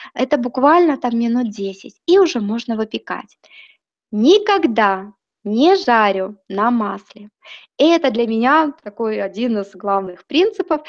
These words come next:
от которого я не отхожу. Потому что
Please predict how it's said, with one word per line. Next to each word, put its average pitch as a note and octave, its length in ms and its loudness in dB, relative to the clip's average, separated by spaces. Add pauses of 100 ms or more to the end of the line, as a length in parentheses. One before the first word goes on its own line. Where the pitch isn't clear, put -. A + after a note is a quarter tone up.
(160)
от - 120 -18
которого C#4 420 0
я G#3+ 280 -4
не G#3+ 140 -4
отхожу. G3 540 -10 (600)
Потому B3+ 340 2
что B3 420 -2